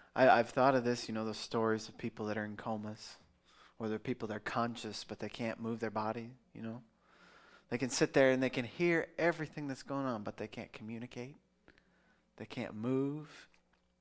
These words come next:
In a lot of ways, that's how God feels, I think. I mean, he has a body.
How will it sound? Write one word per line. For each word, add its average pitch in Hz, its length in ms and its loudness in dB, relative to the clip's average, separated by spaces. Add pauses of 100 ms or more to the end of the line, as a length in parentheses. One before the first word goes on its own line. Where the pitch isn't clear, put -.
(2500)
In 123 120 -4
a 117 60 0
lot 113 180 4
of 110 80 -2
ways, 113 260 2
that's 117 180 0
how 110 140 -4
God 107 260 -4
feels, 110 320 -6
I 104 60 -8
think. 113 360 -12 (2250)
I 117 60 -6
mean, 113 200 -2
he 120 160 -2
has 117 260 4
a 113 40 -2
body. 107 460 -4